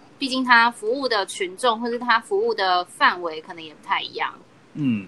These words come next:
Speaker 2: 我觉得目标设定非常清楚，是一件很难的事情。可是，呃，我就是想说，也想，蛮想问的，就是说，你怎么让自己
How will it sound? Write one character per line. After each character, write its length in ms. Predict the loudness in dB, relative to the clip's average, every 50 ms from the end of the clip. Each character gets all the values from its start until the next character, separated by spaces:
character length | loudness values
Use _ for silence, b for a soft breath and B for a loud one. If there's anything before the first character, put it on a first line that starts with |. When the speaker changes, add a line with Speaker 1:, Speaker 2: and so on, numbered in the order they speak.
| -10 -8
Speaker 2:
我 240 | -2 0 0 2
觉 80 | 4 4
得 80 | 4 4
目 100 | 4 4
标 160 | 4 2 2
设 220 | 2 -2 -6 -6 -6
定 400 | -6 -8 -8 -8 -8 -10 -12 -16 -12
非 220 | _ 0 0 0 0
常 240 | 0 0 0 -2
清 220 | -2 -4 -8 -8 -6
楚， 100 | -6 -8
是 120 | -8 -6
一 20 | -2
件 140 | -2 -2
很 100 | -2 -2
难 200 | -6 -6 -8 -4 -2
的 200 | 0 0 0 -2
事 240 | -4 -6 -8 -8 -8
情。 220 | -8 -12 -14 -10
可 100 | -8 -8
是， 240 | -2 0 0 0 0 B B B B
呃， 180 | B 6 6 6
我 160 | 4 0 -4
就 120 | -6 -4 -4
是 80 | -2 0
想 180 | 0 0 0
说， 300 | 0 2 2 2 2 0 -4 _ -18 -20 -12 -6
也 120 | -2 -2 0
想， 200 | 2 2 2 2
蛮 160 | 0 -2 0
想 200 | 2 2 2 2 0 -4 _ _ _ _
问 320 | 2 4 4 4 4 2
的， 160 | 0 0 0 0
就 180 | 0 -2 -4
是 200 | -4 -6 -8 -10
说， 240 | -4 -2 0 2 2
你 100 | 2 0
怎 180 | 0 0 0 2
么 160 | 2 2 2
让 220 | 2 2 0 0
自 100 | -4 -10
己 200 | -12 -12 -12 -12